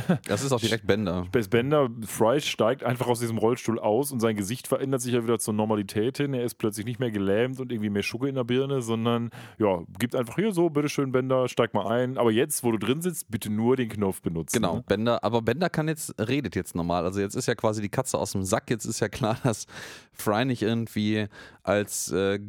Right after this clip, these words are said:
Speaker 2: Gemüse von was auch immer zwischenzeitlich passiert ist, zurückgekommen ist, ähm, sondern dass er einfach nur aus Gründen, nenne ich das einfach, ähm, in diesem Pike-Mobil sitzen durfte.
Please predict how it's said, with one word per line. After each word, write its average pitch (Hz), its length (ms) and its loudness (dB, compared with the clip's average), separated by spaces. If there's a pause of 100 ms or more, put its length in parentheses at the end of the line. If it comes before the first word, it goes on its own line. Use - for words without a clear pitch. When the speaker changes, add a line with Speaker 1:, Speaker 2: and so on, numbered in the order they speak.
Speaker 2:
Gemüse 113 760 0
von 110 340 0
was 110 140 2
auch 101 120 -2
immer 110 240 0
zwischenzeitlich 110 540 -2
passiert 113 340 -4
ist, - 140 -6
zurückgekommen - 680 -2
ist, - 280 -4 (460)
ähm, 98 340 2
sondern 107 260 0
dass 110 140 0
er 101 120 2
einfach 104 280 -2
nur 107 520 2
aus 101 340 0 (1400)
Gründen, 123 760 0 (300)
nenne 107 260 -2
ich - 80 -8
das 127 220 -2
einfach, 127 480 -4 (680)
ähm, 107 560 0
in 120 140 2
diesem 107 440 -2 (320)
Pike-Mobil 98 1400 -2 (340)
sitzen - 380 -6
durfte. 85 480 -6